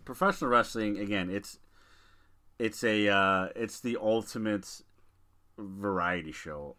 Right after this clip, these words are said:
I, I, I, and so long as it makes sense, and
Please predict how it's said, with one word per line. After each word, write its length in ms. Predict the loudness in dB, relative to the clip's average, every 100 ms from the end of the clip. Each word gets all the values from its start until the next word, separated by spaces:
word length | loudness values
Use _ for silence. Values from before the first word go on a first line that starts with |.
| -16
I, 40 | -14 -12
I, 40 |
I, 420 | -12 -12 -14 -12 -10
and 500 | -10 -10 -8 -10 -12 _ _ _ _ _ -20 _ _ _ _ _ _ _ _ -10
so 220 | -2 4
long 220 | 4 4
as 100 | 2
it 80 | 0
makes 280 | 0 -2 -4
sense, 720 | -6 -2 -2 -4 -12 -14 -16 -20 _ _ _ _ _ _ -4
and 380 | 0 0 -2